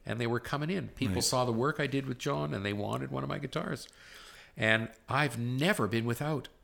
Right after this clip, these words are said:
Speaker 1: a list of orders.
Speaker 2: Really?
Speaker 1: Never.
Speaker 2: So there's never been a slow period?
Speaker 1: Well, it, no, no. I mean, sometimes I eat into my orders, and there's less of them,
Speaker 2: Yeah.
Speaker 1: you know, but then it picks up again. Uh, or, you know, uh, when Japan went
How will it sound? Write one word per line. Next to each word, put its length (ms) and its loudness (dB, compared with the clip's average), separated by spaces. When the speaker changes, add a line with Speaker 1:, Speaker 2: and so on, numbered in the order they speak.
Speaker 1:
a 80 4
list 320 2
of 100 -2
orders. 380 -4
Speaker 2:
Really? 200 2
Speaker 1:
Never. 120 4
Speaker 2:
So 160 4
there's 240 4
never 180 6
been 140 6
a 60 6
slow 280 4
period? 540 2
Speaker 1:
Well, 220 -2
it, 500 2
no, 380 2
no. 240 2
I 80 8
mean, 320 4
sometimes 400 8
I 80 10
eat 180 6
into 160 4
my 140 8
orders, 400 8
and 120 6
there's 200 4
less 280 8
of 120 2
them, 280 -2
Speaker 2:
Yeah. 240 2
Speaker 1:
you 60 0
know, 100 2
but 120 0
then 160 2
it 100 -2
picks 240 -2
up 140 0
again. 420 0
Uh, 260 6
or, 360 6
you 160 2
know, 240 6
uh, 580 8
when 320 2
Japan 640 4
went 220 0